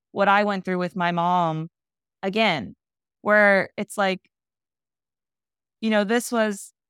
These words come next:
the worst moment of my life. And I was at a job that I had given up everything for, including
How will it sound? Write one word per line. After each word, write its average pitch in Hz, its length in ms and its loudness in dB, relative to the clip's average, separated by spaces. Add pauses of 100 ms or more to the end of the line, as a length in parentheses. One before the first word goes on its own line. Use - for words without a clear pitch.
(140)
the 208 80 -2
worst 214 420 0
moment 202 280 -4
of 180 100 -4
my 170 120 -4
life. 156 560 -4 (680)
And 196 160 -2
I 208 120 2
was 226 120 -4
at 226 140 -2
a 214 40 -4
job 196 440 2
that 190 120 -4
I 185 80 -4
had 185 260 -10
given 190 320 -2
up 175 280 -2 (680)
everything 185 600 -2
for, 151 400 -2 (180)
including 220 960 2